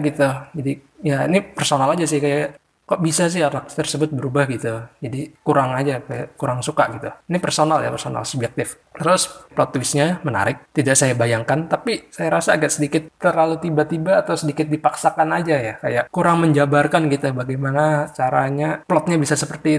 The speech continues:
itu gitu, kayak kurang panjang. Atau saya nggak tahu lah seperti apa. Tapi ini secara subjektif personal aja ya. Jadi mohon dimaafkan kalau ada yang salah.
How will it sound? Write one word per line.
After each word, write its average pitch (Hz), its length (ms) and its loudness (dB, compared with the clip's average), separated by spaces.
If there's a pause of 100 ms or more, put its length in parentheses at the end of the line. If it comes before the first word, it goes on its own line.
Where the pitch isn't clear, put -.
itu 160 240 2
gitu, 139 160 -4
kayak 131 160 -4
kurang 131 240 -6
panjang. 127 480 -4
Atau 127 480 -6
saya 143 160 4
nggak 139 160 0
tahu 131 160 4
lah 127 240 0
seperti 147 240 -8
apa. - 320 -8
Tapi 156 240 -2
ini 190 140 4 (260)
secara 123 480 2
subjektif 135 480 -2
personal 131 400 0
aja 131 160 -2
ya. 123 80 -14
Jadi - 240 -10
mohon 117 160 -6
dimaafkan 143 480 0
kalau 120 240 0
ada 113 80 -6
yang 110 80 -6
salah. 117 240 0